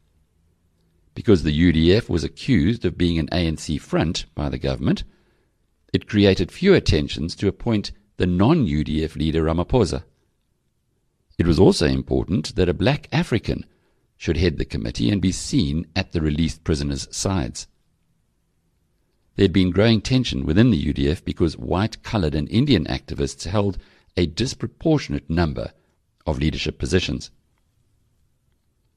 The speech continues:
Some contemporaries also believe Cyril was very keen to secure this prize for himself.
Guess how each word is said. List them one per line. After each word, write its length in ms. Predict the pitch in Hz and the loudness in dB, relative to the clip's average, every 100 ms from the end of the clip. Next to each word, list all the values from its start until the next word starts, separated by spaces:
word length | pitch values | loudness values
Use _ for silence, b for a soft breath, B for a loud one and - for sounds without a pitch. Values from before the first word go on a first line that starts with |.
| _ | _
Some 240 | - 139 | 0 2
contemporaries 580 | 113 82 - 71 82 87 | 4 0 0 0 -2 2
also 260 | 139 151 92 | 2 2 -2
believe 340 | 71 71 76 | -2 -2 -2
Cyril 360 | - - 90 87 | 0 2 4 4
was 180 | 90 82 | 2 4
very 260 | 104 113 | 4 4
keen 460 | 113 - 120 73 67 | 2 4 4 4 0
to 120 | - | -6
secure 420 | - - - 76 | -8 -4 0 2
this 140 | 71 73 | 0 -4
prize 320 | - 82 82 | -6 -6 -4
for 100 | 95 | -2
himself. 480 | 87 - 120 73 | -2 0 0 -2